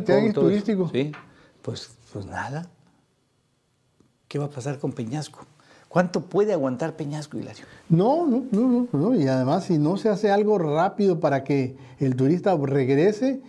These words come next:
Speaker 2: lo, los va a agarrar diciembre. Ya empezaron los despidos, ¿eh? Y
Speaker 1: Ya
Speaker 2: si en-,
Speaker 1: empezaron.
Speaker 2: y si enero, la
Speaker 1: Empezaron.
Speaker 2: cuesta de enero los agarra así,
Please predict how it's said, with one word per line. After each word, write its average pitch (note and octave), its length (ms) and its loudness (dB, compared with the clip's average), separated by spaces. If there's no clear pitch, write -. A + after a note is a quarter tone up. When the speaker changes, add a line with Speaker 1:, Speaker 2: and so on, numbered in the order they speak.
Speaker 2:
lo, C3+ 420 0
los C#3 340 -2
va F#3 60 4
a - 20 0
agarrar A3+ 460 2
diciembre. G3 800 0
Ya D3+ 160 2
empezaron A3+ 380 0
los F#3 120 0
despidos, C3+ 460 -2
¿eh? G3+ 100 -4
Y C3+ 200 2
Speaker 1:
Ya C3 140 6
Speaker 2:
si C3+ 100 4
en-, - 60 4
Speaker 1:
empezaron. D3 280 2
Speaker 2:
y D3+ 80 2
si D3+ 240 0
enero, F3+ 440 4
la C4+ 40 4
Speaker 1:
Empezaron. G3+ 240 2
Speaker 2:
cuesta G#3 320 2
de A3 80 4
enero D3+ 300 2
los C3 180 0
agarra E3 320 0
así, A3+ 400 0